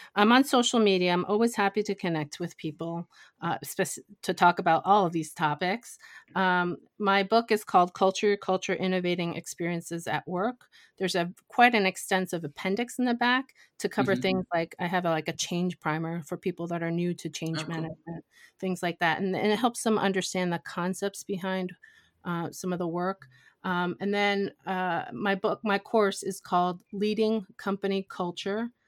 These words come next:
Speaker 1: to Build Trust and Align Your Organization. Um, it's through Stanford Continuing Studies. It's B U S two eighty,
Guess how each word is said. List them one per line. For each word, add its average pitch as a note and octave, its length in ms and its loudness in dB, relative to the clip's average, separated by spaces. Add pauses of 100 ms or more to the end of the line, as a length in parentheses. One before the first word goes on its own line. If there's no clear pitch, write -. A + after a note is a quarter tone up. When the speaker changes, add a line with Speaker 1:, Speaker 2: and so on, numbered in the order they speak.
(300)
Speaker 1:
to F#3 80 -6
Build F3+ 240 -2
Trust - 520 -2 (100)
and F3+ 160 -2
Align F3+ 360 -2
Your F3 180 -4
Organization. E3 1000 -4 (500)
Um, F3+ 200 0
it's - 140 -6 (160)
through F#3+ 120 -2
Stanford A3 480 2
Continuing F#3+ 520 0
Studies. E3 640 -4
It's F3 280 -6 (600)
B A#3 300 6
U A3+ 140 6
S F#3+ 260 6
two A3+ 180 0
eighty, F3+ 440 0